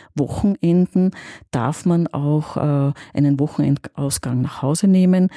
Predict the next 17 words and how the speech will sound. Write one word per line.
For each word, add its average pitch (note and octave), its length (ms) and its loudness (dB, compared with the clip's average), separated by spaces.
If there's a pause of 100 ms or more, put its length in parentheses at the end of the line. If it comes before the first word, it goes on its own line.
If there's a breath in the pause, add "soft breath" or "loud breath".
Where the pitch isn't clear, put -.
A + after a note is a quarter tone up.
(240 loud breath)
um D3 180 0
eben, C#3+ 440 0 (280 loud breath)
ja, C#3 240 -4
einfacher D#3 460 -4
zu - 160 -2
schauen, C#3 440 0 (500 loud breath)
wie D3+ 140 0
geht's - 380 -2
mir, D#3+ 240 2
mi-, D3+ 180 2
äh, - 80 -6
habe C#3 480 -2
ich - 100 -6
mich C#3+ 120 0
schon - 160 -2
verändert, F3+ 580 0
äh, D#3 240 0